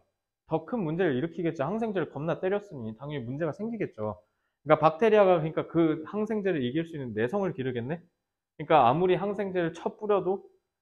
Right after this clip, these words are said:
안 된다는 거지. 결국 박테리아도 진화할 테니까. 그지? 그래서 더 세지고, 그래서 위험한 상황까지 올 수 있다. 그래서 리스크는 뭐라고 하면 돼요? Danger.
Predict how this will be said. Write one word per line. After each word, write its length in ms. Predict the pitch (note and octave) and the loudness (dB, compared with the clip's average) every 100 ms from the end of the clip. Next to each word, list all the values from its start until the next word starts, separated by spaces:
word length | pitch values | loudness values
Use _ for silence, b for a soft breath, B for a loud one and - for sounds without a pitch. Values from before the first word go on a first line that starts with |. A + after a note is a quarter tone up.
| _ _ _ _ | _ _ _ _
안 220 | - B2+ D#3 | 0 2 2
된다는 400 | G3 F3 D3 A#2+ | 0 0 -2 -4
거지. 260 | G2+ F#2+ - _ _ _ - | -10 -14 -18 _ _ _ -2
결국 200 | C#3 C#3+ | -2 -2
박테리아도 540 | C3 - D#3+ C#3+ B2 | -6 -4 -2 -2 -4
진화할 420 | - B2 A#2+ A2+ | -8 -4 -4 -4
테니까. 380 | A2 G2+ F2+ F2 _ _ - | -8 -14 -16 -20 _ _ -12
그지? 220 | A2 D3+ E3+ _ _ _ _ _ _ _ _ _ _ _ _ _ - | -8 -8 -10 _ _ _ _ _ _ _ _ _ _ _ _ _ 0
그래서 240 | D3 D3 | 0 0
더 100 | B2+ | -2
세지고, 640 | A#2+ F3 F#3+ G3 B2 A#2+ - _ _ _ _ _ _ _ _ | 2 4 4 4 -2 -6 -8 _ _ _ _ _ _ _ _
그래서 320 | B2+ B2+ C#3+ - | -4 2 2 0
위험한 680 | B2+ B2+ B2+ C3 D3+ E3 F3+ - _ _ _ _ _ _ _ _ - | 0 2 2 0 -2 -2 -8 -18 _ _ _ _ _ _ _ _ -12
상황까지 460 | D#3 D3+ C3 A#2+ D3 | -8 -4 -4 -4 -4
올 180 | C3 | -6
수 100 | A2 | -8
있다. 260 | A2 - G2+ _ _ _ _ _ | -10 -12 -16 _ _ _ _ _
그래서 140 | A#2 B2 | -6 -6
리스크는 420 | C3+ - D3+ B2 | -6 -8 -8 -4
뭐라고 320 | A2 C3 B2+ | -2 0 -2
하면 140 | A#2+ | -4
돼요? 320 | A#2 F3+ - - | -4 -4 -6 -4
Danger. 500 | C3+ C#3+ A#2 A2 | -2 -2 -2 -4